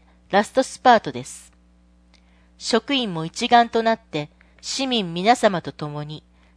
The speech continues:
大会の成功に向け全力で取り組んでまいります。市民皆様におかれましては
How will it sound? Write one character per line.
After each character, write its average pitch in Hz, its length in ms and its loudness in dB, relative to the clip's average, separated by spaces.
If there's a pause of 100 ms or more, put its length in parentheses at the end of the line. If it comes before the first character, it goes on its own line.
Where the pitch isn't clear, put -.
大 240 220 4
会 247 240 2
の 240 100 -4
成 233 240 0
功 220 260 0
に 214 140 -8
向 208 140 -8
け 190 280 -4 (420)
全 233 300 4
力 247 220 0
で 226 120 2
取 247 240 -2
り - 20 -20
組 254 200 -8
ん 220 40 -10
で 175 100 -4
ま 143 200 -4
い 139 60 -8
り 139 120 -12
ま 139 180 -10
す。 - 320 -20 (960)
市 294 200 -6
民 240 260 -4
皆 214 220 0
様 214 260 0
に 156 160 -6
お 151 60 -6
か 190 160 -2
れ 190 100 0
ま 185 140 -4
し - 120 -14
て 143 120 -4
は 131 180 -6